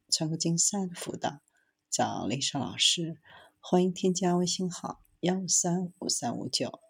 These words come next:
二零六八，或搜索钉钉群三五三二八四三。今天丽莎老师给大家分享的是，微密集机器人可通过体外连接应用于神经网络。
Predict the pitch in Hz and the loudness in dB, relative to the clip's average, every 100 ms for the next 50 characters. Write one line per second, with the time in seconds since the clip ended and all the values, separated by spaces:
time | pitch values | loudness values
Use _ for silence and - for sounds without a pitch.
0 | _ 151 151 151 147 160 170 185 - - | _ -2 0 0 -2 0 -2 -2 -8 -20
1 | - _ _ - 143 - 143 - - - | -20 _ _ -2 0 2 0 0 -2 -2
2 | 139 147 151 170 - - - - 131 131 | 0 2 2 -2 -4 -6 -4 0 2 2
3 | 131 139 - 127 135 127 143 139 156 147 | 0 0 -2 -2 -4 -4 -4 -2 -2 0
4 | 151 143 - 170 175 _ _ _ _ _ | 0 0 0 -2 -4 _ _ _ _ _
5 | - 214 208 - 208 208 190 175 185 156 | -2 0 0 0 0 2 2 2 4 0
6 | 123 - - 143 156 - - 123 139 135 | 4 2 4 0 -2 -6 -6 -2 -2 -2
7 | 135 175 170 143 - - - - - - | -2 -4 -2 -2 -2 2 2 0 -8 -16
8 | _ _ _ 226 247 220 143 - 98 90 | _ _ _ 4 8 6 6 2 2 2
9 | - 143 - - - 73 143 - - - | 0 0 0 0 -4 -6 -10 -18 -6 -6
10 | - 135 123 123 113 117 - - 120 - | -2 -2 0 0 -2 -2 -4 -2 -2 -2
11 | 110 123 - 160 160 180 _ 170 160 143 | -4 -4 -2 2 0 -2 _ 2 4 4
12 | - - - - - - - - 104 214 | 0 -4 0 4 4 2 -6 -4 -4 -6
13 | 190 117 95 | -6 -4 -6